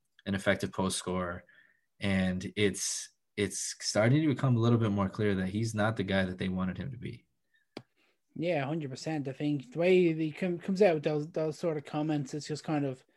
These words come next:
Speaker 2: "Don't judge me, feel sorry for me." You're like,
Speaker 1: <laughs>
Speaker 2: that was, that was, that's what I saw. When I saw that comment, he came out, I was just like,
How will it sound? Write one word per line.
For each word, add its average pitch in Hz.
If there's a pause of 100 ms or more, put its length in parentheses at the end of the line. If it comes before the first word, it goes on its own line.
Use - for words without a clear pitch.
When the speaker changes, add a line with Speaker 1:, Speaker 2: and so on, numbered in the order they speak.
(1040)
Speaker 2:
"Don't 165
judge 160
me, 151
feel 151
sorry 156
for 147
me." 135
You're 143
like, 151
Speaker 1:
<laughs> -
Speaker 2:
that 185
was, 190
that 196
was, 214
that's 185
what 196
I 196
saw. 185
When 170
I 196
saw 202
that 180
comment, 165
he 151
came 156
out, 147
I 147
was 151
just 143
like, 139